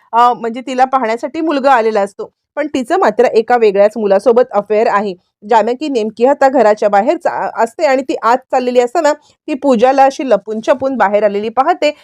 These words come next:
आणि तिलाच कळत नाही की ही पूजा इथे काय करते. त्यानंतर ती लपून छपून पाहते तर पूजा एका मुलाला भेटायला गेलेली आहे. मुलगा तिला मिठी मारतोय आणि, "कुठे होतीस, खरंच मला तुझी किती आठवण आली म्हणून सांगू,"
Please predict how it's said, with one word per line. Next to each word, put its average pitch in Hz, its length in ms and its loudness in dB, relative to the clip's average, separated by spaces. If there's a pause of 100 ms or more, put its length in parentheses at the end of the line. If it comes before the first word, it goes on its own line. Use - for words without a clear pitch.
(120)
आणि 277 160 2
तिलाच 247 420 0
कळत 220 260 2
नाही 320 200 -6
की 311 200 -10
ही 349 80 2
पूजा 302 320 0
इथे 339 280 0
काय 370 180 2
करते. 233 340 -2 (320)
त्यानंतर 226 440 -2
ती 262 200 -6
लपून 208 380 0
छपून 269 240 -2
पाहते 269 360 0
तर 311 160 -2
पूजा 220 320 0
एका 226 240 2
मुलाला 226 380 0
भेटायला 320 340 0
गेलेली 302 320 -4
आहे. 294 220 0 (340)
मुलगा 220 240 4
तिला 226 240 0
मिठी 226 320 -2
मारतोय 320 340 2
आणि, 294 220 4
"कुठे 240 300 2
होतीस, 294 420 -2
खरंच 233 360 -2
मला 302 200 2
तुझी 269 520 -10
किती 302 260 -6
आठवण 247 420 0
आली 294 220 -4
म्हणून 294 280 0
सांगू," 262 380 -2